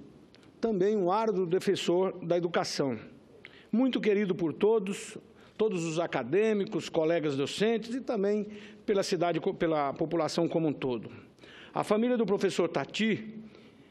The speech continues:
eu quero deixar aqui as minhas condolências e que Deus possa confortá-los nesse momento de muita tristeza.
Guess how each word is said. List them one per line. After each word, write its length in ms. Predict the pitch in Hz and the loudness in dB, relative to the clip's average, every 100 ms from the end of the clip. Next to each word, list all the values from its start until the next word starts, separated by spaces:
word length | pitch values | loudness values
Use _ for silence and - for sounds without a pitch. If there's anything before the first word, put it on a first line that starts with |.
| - _ | -20 _
eu 100 | - | -6
quero 180 | 143 175 | 0 0
deixar 360 | 170 165 190 175 | 2 0 0 0
aqui 240 | 151 175 | -2 -2
as 120 | 175 | -2
minhas 280 | 160 196 185 | 0 -2 -2
condolências 960 | - 202 170 156 214 220 - 139 - - | -2 0 2 2 4 2 0 -4 -4 -10
e 160 | - | -8
que 160 | 151 208 | -4 -2
Deus 340 | 156 214 214 | 2 2 2
possa 500 | - 170 180 - 190 156 - - - - | 0 0 0 0 0 -2 -12 -20 -20 -2
confortá-los 920 | 240 254 233 180 - 196 202 196 156 | 2 4 4 2 2 2 4 2 0
nesse 280 | 185 190 - | 0 0 0
momento 340 | 175 160 175 | -2 0 -2
de 120 | - 165 | -4 -2
muita 260 | 202 208 | 0 -2
tristeza. 640 | 202 160 - 139 123 - | -2 -4 -4 -4 -4 -6